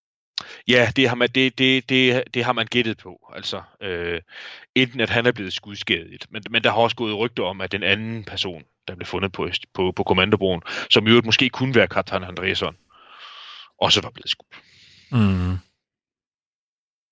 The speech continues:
Speaker 1: Men det er jo rygter, og jeg synes, det, det, det, det, altså, vi viderebringer rygterne til sådan en almen forundring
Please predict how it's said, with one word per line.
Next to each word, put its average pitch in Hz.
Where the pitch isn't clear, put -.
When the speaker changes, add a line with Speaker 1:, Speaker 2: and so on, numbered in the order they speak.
Speaker 1:
Men 117
det -
er 139
jo 143
rygter, 113
og 95
jeg 120
synes, 156
det, 156
det, 135
det, 151
det, 143
altså, 127
vi 156
viderebringer 143
rygterne 120
til 113
sådan 120
en 113
almen 120
forundring 120